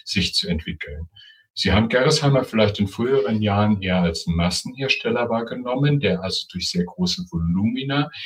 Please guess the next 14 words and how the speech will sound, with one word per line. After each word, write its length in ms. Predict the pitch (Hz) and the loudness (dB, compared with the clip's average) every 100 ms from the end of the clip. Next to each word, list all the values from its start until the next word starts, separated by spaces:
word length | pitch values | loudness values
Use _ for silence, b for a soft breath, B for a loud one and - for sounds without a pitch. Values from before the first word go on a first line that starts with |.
| B B | B B
in 120 | 107 | -2
dem 120 | 98 95 | 2 6
Markt 300 | 90 90 - | 6 4 -2
präsent 480 | 87 - 90 110 - | -6 2 4 2 -2
war. 280 | 131 143 143 B B - | -2 -2 -4 B B -8
Äh, 140 | - | -4
jetzt 340 | 180 214 - - | 0 2 0 -2
geht 180 | - - | -6 -4
man 200 | 120 101 | -2 0
einen 260 | 95 95 | 2 2
Weg, 300 | 95 120 - B B B - | 2 0 -2 B B B -4
äh, 260 | 101 98 90 | 2 4 4
wo 180 | 110 113 | 2 2
man 400 | 113 101 101 92 | 4 6 4 2